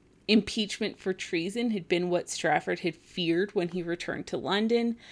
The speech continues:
but when the twenty-eight articles against him were read, he actually smiled. They were simply too weak to prove. And this was actually the first time that things had looked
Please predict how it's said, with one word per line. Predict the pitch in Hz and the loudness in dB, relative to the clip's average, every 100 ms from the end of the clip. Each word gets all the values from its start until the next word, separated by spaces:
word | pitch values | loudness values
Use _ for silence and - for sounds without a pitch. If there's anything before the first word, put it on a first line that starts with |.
| - - - - _ _ - | -20 -20 -20 -20 _ _ 2
but | - | 2
when | 220 269 302 | 6 6 6
the | 330 | 2
twenty-eight | - 285 277 277 277 - | -2 0 2 2 0 2
articles | 196 190 190 208 202 | 2 2 2 0 0
against | 202 170 165 - | 0 0 0 -4
him | - 160 | -4 -4
were | 160 160 156 | -2 -4 -2
read, | 180 185 202 208 - _ _ _ | 4 6 6 2 -10 _ _ _
he | - - 247 - | -10 -6 -4 4
actually | 208 220 - 233 214 208 | 6 6 -2 -2 -2 -4
smiled. | - - 170 156 - - 185 - _ _ _ _ _ _ _ - | -6 -6 -4 -4 -6 -10 -14 -20 _ _ _ _ _ _ _ 2
They | 247 | 2
were | 262 | 2
simply | 262 - 240 233 240 240 226 - | -2 0 0 0 -2 -2 -4 -4
too | - 226 196 196 - | -2 2 2 0 -4
weak | 160 - - - | -10 -10 -14 -14
to | - | -12
prove. | 160 - 175 127 113 - - _ _ _ _ - - - - | -12 -4 -2 0 -2 -6 -20 _ _ _ _ -20 -20 -20 -2
And | - 226 - | 2 4 8
this | 453 349 | 8 8
was | 277 254 | 2 4
actually | 233 240 269 262 | 4 4 0 2
the | 277 | 0
first | 269 - 180 202 - | 0 2 2 2 -6
time | 185 151 165 | -4 -2 -2
that | 180 175 | -2 0
things | 190 185 - | 2 2 -2
had | 180 | -2
looked | 170 175 - | 2 2 -2